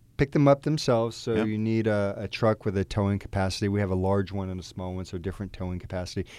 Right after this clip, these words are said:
Speaker 1: It actually says that on the reservation form
Speaker 2: Okay.
Speaker 1: online, so pretty self-explanatory.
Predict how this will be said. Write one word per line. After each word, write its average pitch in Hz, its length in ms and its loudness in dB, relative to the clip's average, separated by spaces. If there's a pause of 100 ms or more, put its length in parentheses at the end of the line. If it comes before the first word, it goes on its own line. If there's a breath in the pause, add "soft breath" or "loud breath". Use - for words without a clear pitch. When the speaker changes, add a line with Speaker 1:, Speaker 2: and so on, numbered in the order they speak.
(100)
Speaker 1:
It - 60 8
actually 123 300 8
says 98 300 0
that 101 140 4
on 92 140 2
the 90 80 -2
reservation 87 560 -2
form 87 420 -6
Speaker 2:
Okay. 131 240 -2
Speaker 1:
online, 90 220 -2
so 90 200 -6 (200 loud breath)
pretty 185 180 4
self-explanatory. 104 920 0